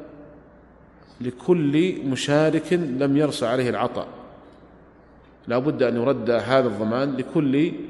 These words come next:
مشارك لم يرس عليه العطاء، ويحتسب من الثمن لمن فاز بالصفقة. ما، أحيانًا بعض الدوائر الحكومية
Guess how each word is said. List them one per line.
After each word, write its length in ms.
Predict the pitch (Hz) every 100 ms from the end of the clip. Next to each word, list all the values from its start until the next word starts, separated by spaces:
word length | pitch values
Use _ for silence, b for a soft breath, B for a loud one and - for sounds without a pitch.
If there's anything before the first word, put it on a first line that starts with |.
| - - -
مشارك 500 | 120 - 143 127 131 -
لم 140 | 143
يرس 260 | 143 127 -
عليه 420 | 113 120 139 131
العطاء، 600 | 107 101 110 107 104 98 - - - - - - - - - - B B B B - -
ويحتسب 720 | - 127 160 - 147 - 180 180 - - -
من 160 | 143
الثمن 460 | 135 - 160 180 147
لمن 200 | 139 120
فاز 380 | - 143 123 143
بالصفقة. 760 | 156 - 127 - 110 - 98 - - - - - - - - - - - - - - - - - 220
ما، 260 | 123 120 -
أحيانًا 440 | - 135 139 120
بعض 120 | 117
الدوائر 320 | 120 117 131
الحكومية 600 | 127 117 123 131 120 127